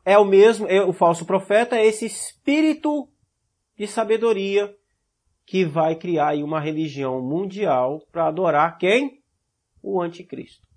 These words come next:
Certo, meus irmãos? É isso aí. E aí, alguém viu lá no grupo, se vocês viram no grupo, eu falei que tinha uma novidade pra contar. A novidade é essa daqui, ó. É que na próxima terça a gente tem aula de novo.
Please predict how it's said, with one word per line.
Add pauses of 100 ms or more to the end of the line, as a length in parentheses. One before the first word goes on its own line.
(1500)
Certo,
meus
irmãos?
É
isso
aí. (200)
E
aí,
alguém
viu
lá
no
grupo,
se
vocês
viram
no
grupo,
eu
falei
que
tinha
uma
novidade
pra
contar. (260)
A
novidade
é
essa
daqui,
ó. (1040)
É
que
na
próxima
terça
a
gente
tem
aula
de
novo.